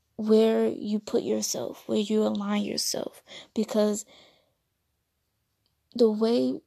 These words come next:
we think now is that everything is one.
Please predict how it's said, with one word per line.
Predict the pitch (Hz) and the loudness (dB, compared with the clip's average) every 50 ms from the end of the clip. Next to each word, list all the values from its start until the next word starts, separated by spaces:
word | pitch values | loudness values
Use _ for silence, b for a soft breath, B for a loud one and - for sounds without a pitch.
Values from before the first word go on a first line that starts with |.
| _ _ _ | _ _ _
we | 247 226 240 | -2 -2 -2
think | 226 - - 247 233 226 233 - | -2 -2 -4 -2 -2 -2 -4 -4
now | 220 220 220 220 220 226 233 247 269 277 285 - _ - - - | -4 -2 -2 -2 0 0 0 0 0 -2 -2 -6 _ -18 -8 -4
is | - 226 214 | -4 -2 0
that | 233 220 226 226 214 220 - - _ _ | 0 0 2 0 0 -2 -4 -8 _ _
everything | 240 233 226 233 233 240 220 220 | 0 0 0 0 -2 -2 -2 0
is | 220 214 - | -2 -2 -2
one. | 214 214 208 220 - - 240 | -2 -2 -4 -6 -8 -10 -12